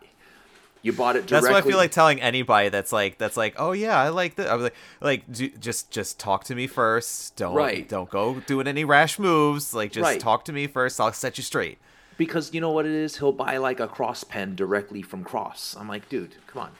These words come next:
Speaker 1: You're, you're
Speaker 2: <laughs>
Speaker 1: paying full M S R P. You could have went to Gold Spot or Pen Chalet.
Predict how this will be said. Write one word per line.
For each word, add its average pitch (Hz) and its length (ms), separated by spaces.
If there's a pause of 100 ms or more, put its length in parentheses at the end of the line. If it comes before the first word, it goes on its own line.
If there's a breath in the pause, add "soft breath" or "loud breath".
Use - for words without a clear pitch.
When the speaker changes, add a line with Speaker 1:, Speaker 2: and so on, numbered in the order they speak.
(180)
Speaker 1:
You're, 104 140
you're 131 260
Speaker 2:
<laughs> - 0
Speaker 1:
paying 131 320
full 143 380
M 135 80
S 127 160
R 110 100
P. 117 280
You 107 180
could 120 160
have 113 160
went 117 160
to 123 80
Gold 110 300
Spot 107 260
or 98 80
Pen 110 240
Chalet. 104 400